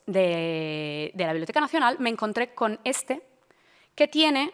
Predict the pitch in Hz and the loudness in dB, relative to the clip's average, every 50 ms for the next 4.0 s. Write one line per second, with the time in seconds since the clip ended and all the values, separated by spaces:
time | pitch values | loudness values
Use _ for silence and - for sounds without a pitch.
0 | - _ _ _ _ _ - 311 302 302 285 - 262 247 247 214 208 196 - 226 | -10 _ _ _ _ _ 2 2 2 2 0 -2 -2 -4 -4 -4 -4 0 2 2
1 | 226 226 214 240 254 311 - _ _ 254 262 285 - - 196 - - 208 202 180 | 2 2 0 -4 -6 -6 -8 _ _ 0 2 4 4 4 4 4 2 -2 -4 -4
2 | - 165 147 147 143 139 - - _ _ _ _ _ _ - 247 214 - - - | -4 -6 -6 -4 -4 -6 -6 -8 _ _ _ _ _ _ 0 0 0 0 -4 -8
3 | _ _ _ _ _ _ _ _ 240 233 226 208 247 294 330 349 311 339 392 - | _ _ _ _ _ _ _ _ -2 -2 0 4 6 6 6 6 4 2 2 0